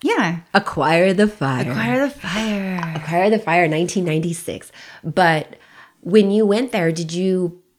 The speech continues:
Speaker 2: I mean, I don't know that you can remember all of this, but do you remember praying, like, "Hey, God, if you're real, show me"? Or do you feel, well, why did you go?
Speaker 1: Oh, um, why did I go?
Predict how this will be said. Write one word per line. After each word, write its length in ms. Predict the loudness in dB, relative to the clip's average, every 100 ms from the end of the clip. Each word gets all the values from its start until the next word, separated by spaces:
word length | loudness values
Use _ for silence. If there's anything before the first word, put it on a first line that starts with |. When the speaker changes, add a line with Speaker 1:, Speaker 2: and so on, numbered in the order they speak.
| _
Speaker 2:
I 80 | 0
mean, 160 | 4 4
I 60 |
don't 140 | 4 0
know 80 | -2
that 120 | -4
you 120 | -6
can 180 | -6 -6
remember 340 | -4 -6 -8
all 100 | -10
of 80 | -8
this, 160 | -8 -6
but 160 | -6
do 100 | -4
you 180 | 0 2
remember 420 | 2 0 0 -2 -4
praying, 560 | -6 -4 -2 0 -2
like, 160 | -4 -4
"Hey, 180 | -4 -2
God, 240 | 0 -2
if 140 | -4
you're 140 | -4 -4
real, 440 | -4 -4 -2 -2
show 280 | -2 -2 -2
me"? 300 | -2 -2 -4 -8 -20 -16 0
Or 120 | 0
do 140 | 0 -2
you 100 | -4
feel, 300 | -2 -2 -2
well, 160 | 0 2
why 160 | 4
did 160 | 4 4
you 100 | 4
go? 440 | 4 4 2 -8 _ _ -20 -20 -20 -20 _ 0
Speaker 1:
Oh, 420 | 2 4 0 -6 -14 _ _ _ _
um, 420 | 2 4 2 0 0
why 140 | -4
did 160 | -6 -6
I 120 | -6
go? 360 | -8 -8 -10